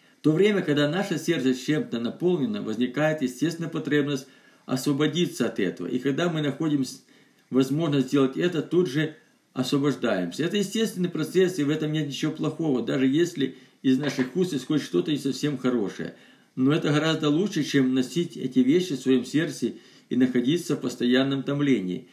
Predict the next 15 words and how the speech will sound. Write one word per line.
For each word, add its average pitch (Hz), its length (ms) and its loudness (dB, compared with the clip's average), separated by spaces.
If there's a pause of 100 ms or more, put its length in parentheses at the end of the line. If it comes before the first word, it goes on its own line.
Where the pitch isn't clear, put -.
(140)
Когда 156 240 2
же 185 120 4
мы 175 100 2
начинаем 156 580 0
пророчествовать 131 800 0 (420)
с 101 60 -12
загруженным 185 580 4
сердцем, 120 480 0
обязательно 139 720 0
скажем 123 400 -4
то, 156 300 -2 (240)
чем 131 280 2
наполнено 135 520 2
наше 123 260 0
сердце. 107 520 -6